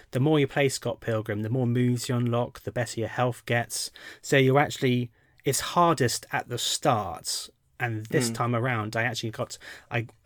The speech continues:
Speaker 1: got to the end quite lickety-split, and most boss battles were done after a few <laughs> uppercuts, you know?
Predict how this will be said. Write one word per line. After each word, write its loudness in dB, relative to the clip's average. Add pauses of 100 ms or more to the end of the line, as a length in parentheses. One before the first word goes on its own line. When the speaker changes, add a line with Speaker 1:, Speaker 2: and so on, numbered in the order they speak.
(120)
Speaker 1:
got -6
to -14
the 2
end -2
quite 0
lickety-split, -2
and -6
most -2
boss 2
battles -4
were -2
done -2
after -4
a -2
few 0
<laughs> 0
uppercuts, -4
you 2
know? 2